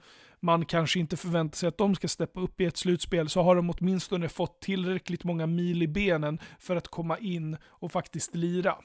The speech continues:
tror jag. Och också så här, man saknar Clint Capella, och sett till de olika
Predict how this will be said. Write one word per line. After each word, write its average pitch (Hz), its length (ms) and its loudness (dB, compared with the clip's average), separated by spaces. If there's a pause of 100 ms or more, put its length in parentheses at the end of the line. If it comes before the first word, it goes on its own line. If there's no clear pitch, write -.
(380)
tror 180 380 -2
jag. - 200 -18 (2000)
Och 175 500 0 (1800)
också 196 300 -4
så 180 120 -4
här, 151 180 -2 (800)
man 185 120 2
saknar 196 280 0
Clint 180 280 -4
Capella, 156 420 -2
och 156 100 -4
sett 175 200 -6
till 190 120 -4
de 180 160 -2
olika 160 580 -2